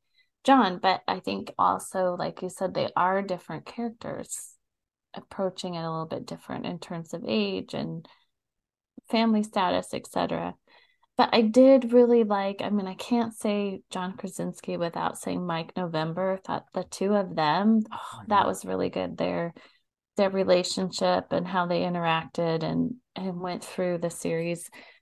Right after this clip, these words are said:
Speaker 1: But also the, the women, Nina Hoss and Betty Gabriel, that was really powerful. And I'm so s-, I think it's Nina Hoss who plays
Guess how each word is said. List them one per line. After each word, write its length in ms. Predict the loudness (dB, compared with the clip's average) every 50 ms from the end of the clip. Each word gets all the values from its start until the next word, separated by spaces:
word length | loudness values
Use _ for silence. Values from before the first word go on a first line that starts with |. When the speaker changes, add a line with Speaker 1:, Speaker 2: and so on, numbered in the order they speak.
| _ _ _
Speaker 1:
But 160 | -2 -2 -2 -4
also 540 | -4 -4 -2 -2 -2 2 4 6 6 6 4 4
the, 320 | 2 4 4 4 2 0 -4 -8 -10 -4 -2
the 120 | 0 0
women, 560 | 2 4 4 4 4 4 4 2 2 0 0
Nina 300 | 2 2 2 4 4 2
Hoss 560 | 0 -2 -2 -2 0 0 0 -2 -2 -2 -2 -2
and 160 | -2 -2 -4
Betty 340 | -4 -4 -2 -2 -2 -2 0
Gabriel, 760 | 0 0 0 0 -2 -4 0 2 2 2 4 2 2 0 -2 -4 -12 -20 -20 _ _ _ _ _ 2
that 200 | 4 6 6 6
was 200 | 4 4 2 2
really 240 | 0 2 2 0 0
powerful. 640 | -2 0 2 2 2 2 0 -2 0 2 4 4
And 260 | 4 2 2 0 0 -2
I'm 320 | -2 -4 -6 -8 -8 -10
so 300 | -12 -14 -2 2 2 4
s-, 160 | 4 2 0 -4 -4
I 60 | 2
think 260 | 4 6 8 8 8
it's 160 | 6 4 4
Nina 280 | 6 6 8 6 6 2
Hoss 520 | 0 -4 -6 -4 -2 0 -2 -2 -2 -2
who 100 | -4 -4
plays 480 | -4 -2 0 2 2 2 2 0 -2 -4